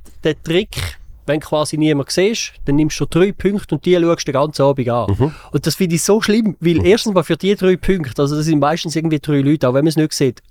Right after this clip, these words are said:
Speaker 1: dort hockt irgendjemand.
Speaker 2: Ja.
Speaker 1: Die werden, also für die ist ja eigentlich Stress pur, weil sie werden den ganzen Abend angeschaut.
Speaker 2: Ja.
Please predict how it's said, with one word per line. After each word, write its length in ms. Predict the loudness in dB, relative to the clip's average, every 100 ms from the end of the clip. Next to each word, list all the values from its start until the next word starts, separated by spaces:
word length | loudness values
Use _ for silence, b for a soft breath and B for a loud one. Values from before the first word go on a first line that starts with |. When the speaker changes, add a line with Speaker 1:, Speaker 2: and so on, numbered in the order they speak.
| -4
Speaker 1:
dort 180 | -2
hockt 260 | 0 0 0
irgendjemand. 520 | 0 0 -2 -2 2 4
Speaker 2:
Ja. 160 | 4 4 b b b b b b -20 -20 -2
Speaker 1:
Die 140 | 0 2
werden, 260 | 0 -2 -10 -8
also 180 | -4 -2 -4
für 200 | -2 -2
die 180 | 0 -2
ist 220 | -2 -2
ja 80 | -2
eigentlich 220 | -2 -2
Stress 300 | -2 0 -2
pur, 300 | -4 -4 0
weil 120 | 0
sie 100 | 0 0
werden 200 | 0 -2
den 100 | -2
ganzen 300 | -2 0 0
Abend 220 | 0 0
angeschaut. 500 | -2 -2 -2 -2 4
Speaker 2:
Ja. 120 | 4